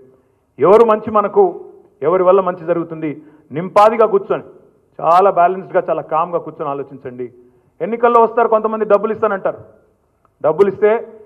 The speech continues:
ఈ మాట అంటే నా మీద కేసు పెడతారేమో కానీ, డబ్బులు ఇస్తే ఏం చేయాలో చేయండి,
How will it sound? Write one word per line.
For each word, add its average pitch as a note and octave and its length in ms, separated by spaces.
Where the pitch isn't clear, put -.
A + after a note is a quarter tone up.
ఈ D3 40
మాట E3+ 260
అంటే F#3+ 140
నా F#3+ 100
మీద F3+ 100
కేసు F3 240
పెడతారేమో F3 380
కానీ, D#3+ 200
డబ్బులు F#3 260
ఇస్తే G3+ 260
ఏం G#3 140
చేయాలో G#3 180
చేయండి, E3+ 360